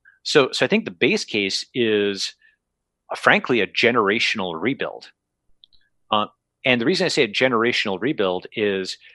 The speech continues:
you know, this, even though this is a, not, uh, an economic event alone, it's really a biological and physical event. Uh, it, certainly it has economic ramifications.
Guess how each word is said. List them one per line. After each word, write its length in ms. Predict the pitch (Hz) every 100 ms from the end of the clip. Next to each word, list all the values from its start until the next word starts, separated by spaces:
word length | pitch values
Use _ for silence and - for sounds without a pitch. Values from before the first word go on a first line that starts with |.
| _
you 100 | -
know, 140 | 127 113 - _ _
this, 300 | 131 175 - - _ _ -
even 180 | 175 214
though 120 | 190
this 160 | 139 147
is 120 | 120
a, 80 | 107 _ _ _ -
not, 360 | 117 117 139 _ _ _ _ _ _ _ -
uh, 140 | 113 -
an 120 | 113
economic 480 | 117 - 131 120 113
event 280 | 104 107 104 -
alone, 580 | 104 92 92 107 160 180 - -
it's 160 | 190
really 180 | 185 196
a 60 | 117
biological 840 | - 98 110 110 110 110 - 117
and 100 | 92
physical 340 | - 101 - 123
event. 320 | 117 135 - - - _ -
Uh, 140 | 113 -
it, 160 | - -
certainly 320 | - 160 156
it 60 | 123
has 180 | 120 -
economic 400 | 110 120 107 104 -
ramifications. 1000 | 101 101 95 95 - 185 - 80 78 -